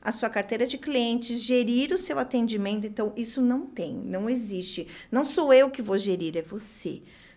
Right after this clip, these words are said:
Né? Então, hoje, como empreendedora, eu sei, né, que empreender é algo que a gente tem que, é a conquista diária, é tudo que vai acontecer. Eu vou em busca do que eu desejo, do que eu almejo,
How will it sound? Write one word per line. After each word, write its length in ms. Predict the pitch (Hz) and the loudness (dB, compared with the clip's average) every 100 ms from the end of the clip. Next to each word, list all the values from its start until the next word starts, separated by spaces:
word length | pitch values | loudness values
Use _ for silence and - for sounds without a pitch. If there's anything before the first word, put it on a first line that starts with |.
| - | -8
Né? 160 | 233 | -4
Então, 320 | 196 202 196 196 | -4 0 0 4
hoje, 300 | 240 254 254 | 4 2 -2
como 380 | - 226 277 | 0 2 4
empreendedora, 920 | 262 254 208 208 190 185 196 208 214 | 2 2 0 0 -2 0 0 2 0
eu 80 | 190 | -2
sei, 400 | 196 - 202 226 | -2 -2 0 2
né, 160 | 226 190 | 0 -4
que 160 | 190 | -4
empreender 640 | 208 208 214 214 202 202 196 | -4 -2 -2 0 4 6 6
é 160 | 185 | 4
algo 400 | 185 185 185 185 | 6 6 4 2
que 140 | 185 190 | -4 -4
a 60 | |
gente 280 | 185 185 196 | -2 -4 -6
tem 300 | 196 202 214 | -6 -6 -6
que, 240 | 220 226 220 - - | -4 -8 -8 -16 -8
é 100 | - | -4
a 60 | 185 | -2
conquista 500 | 220 208 240 240 226 | 0 -2 -2 0 0
diária, 640 | - 208 180 196 208 208 202 | 2 4 8 8 8 8 6
é 220 | 190 190 | 6 4
tudo 260 | 190 220 226 | 2 -4 -6
que 140 | - | -6
vai 240 | 202 196 190 | -4 -2 -2
acontecer. 840 | 196 190 190 185 185 196 196 208 | -2 -6 -2 -2 0 2 2 0
Eu 100 | 220 | 0
vou 160 | 226 285 | 2 2
em 120 | 285 | 2
busca 440 | 226 220 320 - 240 | 2 0 0 0 0
do 140 | 202 | -2
que 160 | - 208 | -2 -2
eu 100 | 185 | 0
desejo, 560 | 180 180 190 247 262 | -2 0 2 2 0
do 120 | 214 | -6
que 160 | 208 220 | -6 -4
eu 40 | |
almejo, 640 | 185 185 180 175 190 226 | -2 -2 -4 -4 -6 -6